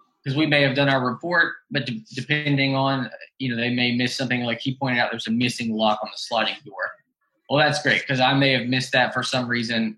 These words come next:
and now I can go ahead and add that to our scope of work, making sure we're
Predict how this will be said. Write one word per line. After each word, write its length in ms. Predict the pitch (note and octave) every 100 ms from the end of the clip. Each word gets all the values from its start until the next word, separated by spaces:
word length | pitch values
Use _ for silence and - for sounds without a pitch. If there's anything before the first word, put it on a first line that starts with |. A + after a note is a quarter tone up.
| -
and 140 | A#2
now 180 | A2+ A#2+
I 100 | A#2
can 120 | B2
go 80 | A2+
ahead 220 | A2+ A2+
and 80 | -
add 180 | G#2 A2+
that 140 | A2 -
to 100 | G#2+
our 100 | G#2
scope 320 | - A2 A2
of 60 | G#2+
work, 280 | A2 G#2+ -
making 220 | A2 A2
sure 200 | - G#2+
we're 300 | G#2+ G#2